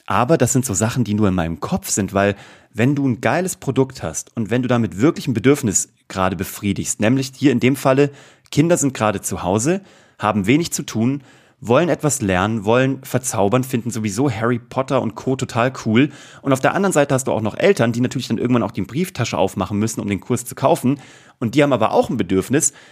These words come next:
nämlich, ähm, die brauchen mal Ruhe für sich, die brauchen Ruhe im Homeoffice, die brauchen mal eine Stunde einfach mit einem Kaffee auf dem Balkon. Und was ist da cooler, als die Kinder vor irgendwas zu setzen, was eine sinnvolle Beschäftigung ist, nämlich ein Zauberkurs. Und wenn das alles zusammenkommt, dann ist das ja Win-Win-Win.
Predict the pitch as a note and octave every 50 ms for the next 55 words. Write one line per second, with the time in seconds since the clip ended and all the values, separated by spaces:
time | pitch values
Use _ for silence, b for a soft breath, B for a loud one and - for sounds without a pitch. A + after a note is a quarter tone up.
0 | B B B A2+ A2 B2 C3 C3+ C3 - - - B2 A#2+ A#2 A#2 A#2 A#2+ - -
1 | - B2+ - - G#2+ A2+ A#2+ B2 - C3+ A#2 G#2 G2 F#2+ F#2+ - G2+ G2 A2 B2+
2 | C3 A#2 - - G#2+ E2+ G#2+ D3 E3 - - - - _ - - G#2+ A2+ A#2 C3
3 | A2+ F#2+ A#2 B2 A#2+ F#2+ F#2 F2+ F2+ A#2 D3+ F3 - - - C3+ - D3 C3+ -
4 | - A2+ - G2 A2+ B2 - B2 A2+ A2 G#2+ A2 G#2+ - - - - D3+ E3 F3
5 | D#3+ E3 D#3+ - - - A2+ B2+ C#3 C3 - C#3+ B2+ - C#3 C3+ - G2 F#2 -
6 | - - C#3+ C#3 - D#3 - - G#2 - A2 F2 F#2+ F#2 - - - B2 C#3 E3+
7 | F3 - B B B B B B B B B B C3 A#2 A2 D#3 D#3+ - C#3+ -
8 | C3+ A#2+ - - D3 E3 D#3+ D#3+ D3+ - A2 A#2+ - - G2 - - C#3 D3+ D#3+
9 | E3 E3 D#3+ B B B B B B - B2+ B2 B2+ - - E3+ E3+ F3 D3+ C#3
10 | - - B2 A2 C#3 C#3+ - C#3 A#2 A#2+ - C3 G2+ B2 C3+ C3 - A#2 A2 G#2
11 | A2 - D3 D#3+ - - G2+ G2+ G#2 - - - A#2+ A2+ G#2+ A#2 - - D3+ F3
12 | D#3 G#2+ F#2+ - - G#2+ C3+ D3+ - - B B B B B B - A#2+ G#2+ B2
13 | A#2 - - - - A2+ F3 F3 - - D#3 B2+ D#3+ D#3+ C3+ A2 - G#2+ E2+ E2
14 | - - - - - C3 - B2+ A2 F#2+ B2 D3+ D#3 D3 C3+ D3 C#3+ C3+ B2+ D#3
15 | C#3+ G#2+ E2+ - -